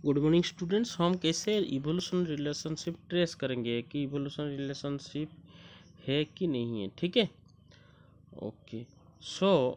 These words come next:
फर्स्ट देखते हैं, the characteristics in different organism would be similar because they are inherited from a common ancestor। अगर if common ancestor से इनहेरिटेड है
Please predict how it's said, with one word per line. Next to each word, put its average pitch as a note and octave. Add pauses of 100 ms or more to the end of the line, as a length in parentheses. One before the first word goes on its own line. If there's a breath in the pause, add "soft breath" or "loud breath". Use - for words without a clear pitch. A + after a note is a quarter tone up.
(2250 loud breath)
फर्स्ट D3
देखते D3+
हैं, B2+ (520 loud breath)
the C#3+ (120)
characteristics A3+
in G#3
different F3+
organism D#3
would D3
be F#3
similar C#3 (120)
because D#3+
they D3
are E3
inherited C3+
from D#3+
a E3
common G#3+
ancestor। C3+ (140)
अगर F3 (600 loud breath)
if F#3 (120)
common D3
ancestor F3 (120)
से D#3+
इनहेरिटेड D3 (180)
है A#2+